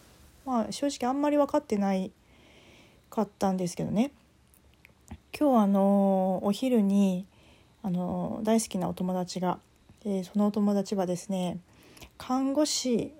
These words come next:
の仕事をしながら、えー、フォトグラファーも、えー、プロとしてやっていて、で、さらに、あの、スクラップブッキングの講師も、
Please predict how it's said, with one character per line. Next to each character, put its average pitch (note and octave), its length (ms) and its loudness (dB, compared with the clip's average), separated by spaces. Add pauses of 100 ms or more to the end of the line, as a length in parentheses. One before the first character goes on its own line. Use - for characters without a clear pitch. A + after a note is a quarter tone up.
の G3 140 0
仕 - 160 -4
事 G3+ 280 0
を G3+ 100 0
し G#3 160 -2
な G3 180 0
が G3 100 -2
ら、 A3+ 240 0 (540)
え F#3 480 -2
ー、 - 40 -12
フ - 140 -4
ォ - 20 -2
ト C4 180 -2
グ D4+ 120 2
ラ B3+ 160 2
フ - 100 -4
ァ F#3 280 -2
ー - 20 -20 (200)
も、 C#4+ 260 4 (320)
え E3+ 1160 -2
ー、 A#3+ 180 -16 (2250)
プ - 140 0
ロ A3+ 100 6
と F#3+ 140 -2
し - 100 -6
て - 280 -8 (580)
や F#3+ 140 -2
っ F3 40 -6
て G3+ 220 -2
い G3 60 0
て、 C4 420 2 (300)
で、 C4 100 -2
さ E4 120 -4
ら E4 120 4
に、 G#3+ 360 2
あ G3 120 -4
の、 F3+ 200 -2
ス - 100 -12
ク - 100 0
ラ C#4+ 60 4
ッ - 40 2
プ D4+ 100 -4
ブ D#4+ 120 0
ッ D#4 40 -4
キ - 180 0
ン F#3+ 60 4
グ E3+ 140 -2
の D#3+ 120 -4
講 B3+ 240 0
師 G#3+ 140 -4
も、 - 240 -6